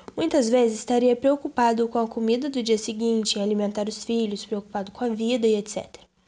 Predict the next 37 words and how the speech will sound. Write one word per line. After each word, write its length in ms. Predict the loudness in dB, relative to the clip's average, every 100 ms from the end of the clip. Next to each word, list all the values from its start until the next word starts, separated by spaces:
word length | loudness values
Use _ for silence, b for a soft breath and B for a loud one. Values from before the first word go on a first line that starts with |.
| _ _ 0
Ou 120 | 0
seja, 380 | 2 2 2 -6 B _
a 120 | -8 0
pessoa 320 | 2 4 2
conhece 500 | 2 2 2 2 2
uma 180 | 2 2
coisa 380 | 2 2 2
porque 240 | 2 2 2
a 60 |
realidade 680 | 2 2 2 4 4 4 4
dela 240 | 4 4
permite 480 | 2 0 0 0 4
a 60 | 4
ela 240 | 4 2
conhecer 440 | 2 0 2 2 0
aquilo. 380 | 0 -2 -4 -6 _ -6
A 60 | 2
realidade 560 | 4 4 4 2 2
social 580 | 0 0 2 2 2 0
acaba 420 | -6 -2 0 0 2
determinando 720 | 2 4 2 2 2 2 0
aquilo 380 | 0 0 0 0
que 100 | -2
o 60 |
sujeito 440 | -2 0 2 0 -2
pode 380 | 2 4 2
conhecer 560 | 2 4 4 4 2 2 4
ou 160 | 4
não. 260 | 4 2 -4 _ -8
A 100 | -2
consciência 880 | 0 0 0 2 2 0 -6 -8 -4
é 80 | 0
determinada 580 | 2 4 4 4 4 4
pelas 320 | 4 2 0
circunstâncias 1000 | -4 -6 0 0 2 -2 0 0 0 -2
históricas, 680 | -2 2 2 2 -8 -12 0
materiais, 720 | 0 2 4 4 0 -6